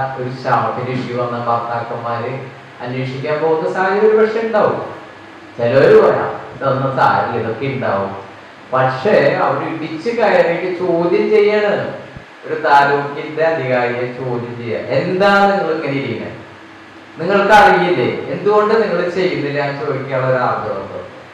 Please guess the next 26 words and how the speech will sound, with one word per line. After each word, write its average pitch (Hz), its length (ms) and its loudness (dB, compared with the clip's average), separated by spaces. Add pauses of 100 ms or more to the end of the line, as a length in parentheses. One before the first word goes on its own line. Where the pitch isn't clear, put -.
(240)
അതൊരു 208 400 8
വളരെ 143 640 4 (460)
റയർ 147 500 4
ആയിട്ട് 120 220 0
എനിക്ക് 113 360 -4
തോന്നി. 101 240 -8 (560)
വളരെ 175 180 2
സിമ്പിൾ 185 420 -2
ആയിട്ടാണ് 139 540 0
ഞാൻ 131 120 -2
ഒരിക്കലും 131 380 -4
ഒരു 131 80 -4
ഇഷ്യൂവിൽ 113 360 -6
നിന്ന് 110 160 -6
രക്ഷപ്പെട്ടത്. 113 560 -8 (1400)
സഹധർമ്മിണി, 127 1300 2
ധർമ്മം 127 460 2
പാലിക്കുന്ന 113 960 -2
നമ്മുടെ 110 260 -4
കൂടെയുള്ള 104 600 -6
ആള്. 98 240 -8 (840)
അപ്പൊ - 140 0
അത് 208 420 2 (720)
എനിക്കത് 165 420 0
ഭയങ്കര 123 340 2
ഒരു 117 360 -2